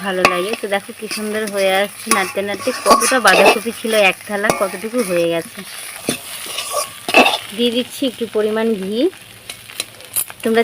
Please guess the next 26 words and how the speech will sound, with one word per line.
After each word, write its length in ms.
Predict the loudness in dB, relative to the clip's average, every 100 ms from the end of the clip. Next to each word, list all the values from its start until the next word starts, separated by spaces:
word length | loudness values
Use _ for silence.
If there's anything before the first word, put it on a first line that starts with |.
| 6
চাইলে 200 | 6 6 6
গরম 200 | 6 4
মশলা 260 | -2 -2 -2 0
দিতে 160 | -2 2
পারো, 160 | 2 2 0
তো 40 | 2
গরম 180 | 2 4
মশলাটা 300 | 4 4 2 0
আজকে 160 | 0 -4
স্কিপ 240 | -4 -8 -8 2
করে 160 | 4 4
গেলাম 200 | 2 2 -2
এই 80 | -4 0
কারণে, 260 | 0 2 2 4
কারণ 160 | 4 2 0
আমি 120 | -2 -4
একটু 220 | -2 0 0 -2 -8 -8 -6 -6
ভাজা 280 | -2 2 2 2
জিরা 220 | 4 4 6
দিয়েছি 340 | 2 2 -4 -4 0
বলে, 200 | 0 -2 -6 -16 -12
ওটার 200 | -4 -4 -2
সেন্টটাই 400 | 0 0 2 2 2
খুব 120 | -8 -6
ভালো 160 | 0 2 2
লাগবে। 300 | -2 -4 -6